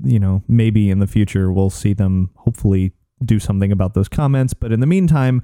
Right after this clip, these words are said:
people do seem to be enjoying, um, what may, what was probably not working when you saw it, which was putting your own face in that animation at the end.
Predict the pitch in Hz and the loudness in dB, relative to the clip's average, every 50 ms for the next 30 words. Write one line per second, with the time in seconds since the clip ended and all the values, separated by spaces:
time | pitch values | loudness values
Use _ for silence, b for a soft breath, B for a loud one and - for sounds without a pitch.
0 | B B B - - 170 147 156 147 131 139 156 156 - 165 139 123 113 110 104 | B B B -8 -6 -4 -2 -2 0 0 0 0 0 0 0 0 0 0 0 0
1 | 107 107 104 101 104 101 110 104 104 101 101 101 98 98 101 98 85 71 104 101 | 0 0 2 0 0 0 0 0 2 2 0 0 0 0 0 -2 -2 -2 -2 0
2 | 101 101 98 92 - 113 117 104 82 107 110 110 110 107 107 101 101 107 104 98 | 0 0 -2 -2 -2 -2 -2 -2 0 0 0 2 2 0 0 0 0 0 0 -2
3 | 85 98 120 117 104 107 110 - - - 139 135 135 131 110 117 107 104 107 101 | -2 -2 -2 0 0 -2 -2 -2 -2 -2 -2 0 0 0 0 0 0 0 0 0
4 | 87 73 113 110 101 - 107 98 95 95 98 107 113 110 - - 98 95 92 92 | -2 -2 -2 -2 -2 -2 -2 -2 0 0 2 2 2 0 0 -2 -2 -2 -2 0
5 | 101 101 95 - - 95 - - 110 107 104 101 101 98 98 95 98 98 98 98 | 0 -2 -2 -2 -4 -4 -2 -4 -4 -2 -2 0 0 0 2 2 2 0 0 -2
6 | - - - 95 95 101 101 - - - - - 110 107 104 101 101 107 107 107 | -2 -4 -4 -2 0 -2 -2 -4 -8 -8 -4 -2 0 0 0 0 0 0 0 0
7 | 107 107 110 - - 117 110 107 - 120 113 113 113 113 113 | 0 0 0 -2 -2 -2 -2 0 0 0 0 0 0 -2 -4